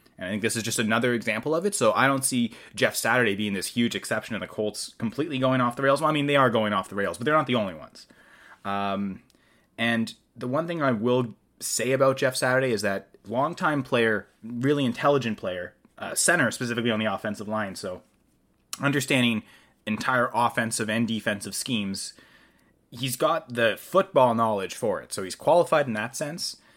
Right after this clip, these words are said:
And I think there's, there is also a growing trend in sports, and I've, not, not that I've got a conspiracy theory about this, 'cause I think the implications are pretty straightforward and obvious. Teams are l-,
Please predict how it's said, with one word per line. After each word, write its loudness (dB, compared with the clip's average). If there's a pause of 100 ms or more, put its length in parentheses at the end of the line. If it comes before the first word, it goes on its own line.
(420)
And 2
I 0
think 0
there's, 0
there 0
is 0
also 2
a 0
growing 0
trend -4
in -6
sports, -8 (240)
and -6
I've, -8 (200)
not, 0
not 4
that 0
I've 2
got 2
a -4
conspiracy 0
theory -2
about -6
this, -6 (800)
'cause -4
I -2
think -2
the 0
implications -2
are -12
pretty -6 (300)
straightforward 0
and -8
obvious. -4 (960)
Teams -2 (840)
are -6
l-, -10